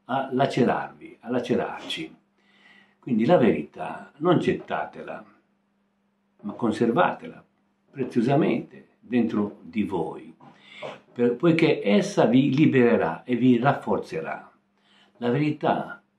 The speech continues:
non procura danni, li procura solo se le rivelate davanti a persone malvagie e tenebrose. Questo è quello che, per esempio, abbiamo visto nel periodo pandemico,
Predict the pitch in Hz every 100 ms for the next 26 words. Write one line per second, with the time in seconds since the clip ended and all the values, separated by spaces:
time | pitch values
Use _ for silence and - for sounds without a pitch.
0 | _ 120 120 156 - 180 147 98 80 76
1 | 76 73 76 _ _ _ _ 113 143 135
2 | 175 165 127 - 175 196 170 - 117 107
3 | - 101 104 135 143 - - - 143 127
4 | - - - - 165 160 82 147 87 127
5 | 135 147 - - - - _ _ _ _
6 | 113 117 - 123 117 - 78 - - 80
7 | - _ _ _ _ _ - - - 143
8 | 123 104 - 113 95 - 90 - 80 85
9 | 85 73 71 - - - - 90 98 95
10 | - - 90 101 90 - 90 76 82 82
11 | - - 117 104 85 80 82 - -